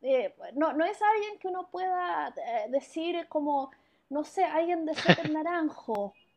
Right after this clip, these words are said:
Speaker 1: que con anteojos rojos, no, es como todo. No, sí, es muy fantástico, eh, y es un país,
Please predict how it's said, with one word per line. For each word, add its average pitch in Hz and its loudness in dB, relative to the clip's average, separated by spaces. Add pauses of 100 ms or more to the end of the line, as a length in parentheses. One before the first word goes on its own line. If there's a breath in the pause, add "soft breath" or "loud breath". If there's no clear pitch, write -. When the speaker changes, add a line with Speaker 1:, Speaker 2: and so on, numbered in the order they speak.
(100)
Speaker 1:
que 269 -4
con 254 -6
anteojos 294 -4
rojos, 311 0
no, 302 -2 (320)
es - -20
como 277 -8
todo. 240 2 (180)
No, 339 2
sí, 349 -6
es - -12 (320)
muy 294 0
fantástico, 294 -6 (480)
eh, 240 0
y 277 0
es 349 0
un 349 -8
país, 311 -2